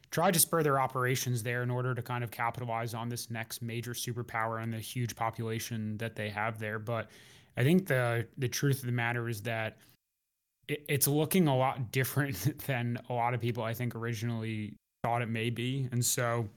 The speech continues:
it's obviously a dictatorship or, or communism, um,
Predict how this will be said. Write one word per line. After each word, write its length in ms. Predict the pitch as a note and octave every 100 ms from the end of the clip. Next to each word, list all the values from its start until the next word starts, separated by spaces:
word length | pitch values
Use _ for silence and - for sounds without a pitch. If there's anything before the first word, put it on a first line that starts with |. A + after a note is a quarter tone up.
| - _ _ _ - -
it's 140 | - -
obviously 500 | C3 C#3+ D3 D3 B2
a 40 |
dictatorship 800 | A2+ A#2 - A#2 A#2+ - C3 A#2+
or, 300 | A#2 A2 A2
or 60 | A#2
communism, 720 | B2 A#2+ A#2 A#2 A#2 A#2 A2+ - - _ _ -
um, 460 | A2+ A2 G#2+ G#2+